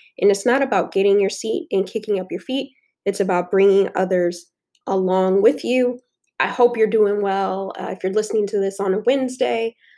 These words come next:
uh, I hope that Monday and Tuesday have been good for you. Uh, yes, today,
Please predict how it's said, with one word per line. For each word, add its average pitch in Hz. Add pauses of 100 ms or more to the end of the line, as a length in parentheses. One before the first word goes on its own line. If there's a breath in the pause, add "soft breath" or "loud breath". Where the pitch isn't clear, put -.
(240 soft breath)
uh, 185
I -
hope 190
that 170 (140)
Monday 208
and 190
Tuesday 196
have 180
been 185
good 254
for -
you. 247 (580 soft breath)
Uh, 196 (120)
yes, 202
today, 196